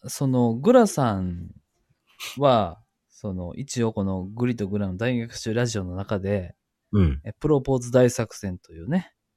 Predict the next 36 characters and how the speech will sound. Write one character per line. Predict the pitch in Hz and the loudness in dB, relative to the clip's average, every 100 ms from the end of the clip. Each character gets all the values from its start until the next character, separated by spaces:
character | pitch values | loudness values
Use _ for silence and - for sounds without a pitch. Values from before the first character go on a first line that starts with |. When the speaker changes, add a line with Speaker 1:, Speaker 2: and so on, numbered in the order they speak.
| _ _ _ - | _ _ _ 4
Speaker 1:
は | 120 | 6
い | 85 | 8
は | 78 80 | 6 4
い。 | 76 - | 2 -10
Speaker 2:
あ | 98 98 | -12 -10
の、 | 101 | -12
も | 101 92 92 90 | -12 -12 -10 -10
う | 92 | -8
今 | 107 107 104 | -8 -6 -4
で | 131 156 | 2 4
も、 | 120 98 87 | 4 2 -4
あ | |
の、 | 90 90 | -12 -14
す | - 107 | -12 -8
ご | 104 | -8
く | - | -4
何 | 98 104 | -4 -2
回 | 117 | -2
も | |
聞 | 101 | -4
き | - 123 | -8 -8
返 | 117 107 | -4 -2
す | 107 | -2
収 | 101 113 | -4 -2
録 | 110 104 101 | -2 -4 -6
あ | 101 | -6
り、 | 107 - _ | -8 -12 _
だ | 143 | -8
と | 143 | -4
思 | 120 107 | -2 -2
う | |
ん | |
で | 92 | -4
す | - | -10
け | _ | _
ど、 | 107 110 87 | -6 -6 -6